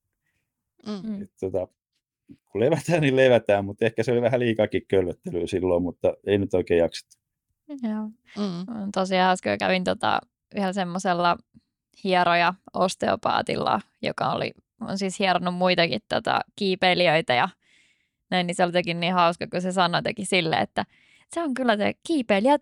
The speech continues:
Speaker 3: ootte siis semmonen ihme ihmislaji, että tänne kun tullaan, niin ollaan yleensä tosi jumissa tai tosi hajalla, ja sit pitää tehdä semmonen ihme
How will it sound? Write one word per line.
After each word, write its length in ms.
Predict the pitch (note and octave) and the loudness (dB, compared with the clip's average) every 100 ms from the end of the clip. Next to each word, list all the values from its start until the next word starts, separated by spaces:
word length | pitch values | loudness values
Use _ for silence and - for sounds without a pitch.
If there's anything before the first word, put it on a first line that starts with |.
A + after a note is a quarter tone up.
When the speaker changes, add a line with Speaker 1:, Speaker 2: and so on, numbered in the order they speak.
| - | 2
Speaker 3:
ootte 320 | B3+ - G#3+ | 0 0 -4
siis 300 | G#3+ G#3 - | -4 -6 0
semmonen 500 | B3 G#3+ G3 F3+ F3 - _ _ _ _ - | 0 2 0 -2 -4 -12 _ _ _ _ -4
ihme 400 | A3 F#3 F#3+ F3 - _ _ | -2 0 0 0 -4 _ _
ihmislaji, 640 | F#3 G3+ G3 F#3 F#3 F3 | -4 -2 -2 0 2 4
että 360 | E3+ F3 - - - _ _ | 2 2 -2 -4 -6 _ _
tänne 260 | C4 A#3 F#3+ | 0 0 -4
kun 140 | F3+ | -4
tullaan, 520 | A#3 C4 A3 G#3 G#3 - | -2 2 4 4 2 -2
niin 100 | - | 0
ollaan 260 | G#3 F3+ | 2 2
yleensä 200 | F#3 F#3 F#3 | 2 0 0
tosi 260 | B3+ C4+ B3 | 0 0 0
jumissa 560 | A3 G#3+ F#3+ - F#3+ F3+ _ - | 0 0 -4 0 0 0 _ 0
tai 200 | A#3+ A3+ | 2 2
tosi 240 | A3 A3 | -2 0
hajalla, 540 | G#3 G3+ G3 F#3 F3+ F3+ _ _ - | 2 4 6 4 2 0 _ _ -6
ja 60 | |
sit 120 | G#3 G#3 | -6 -4
pitää 180 | F#3 F3+ | 0 2
tehdä 160 | F3+ | 2
semmonen 360 | F#3+ - F#3+ F3 - _ _ _ | -2 -4 -2 -2 -4 _ _ _
ihme 360 | D#4 D4+ B3+ F3+ | 0 2 2 0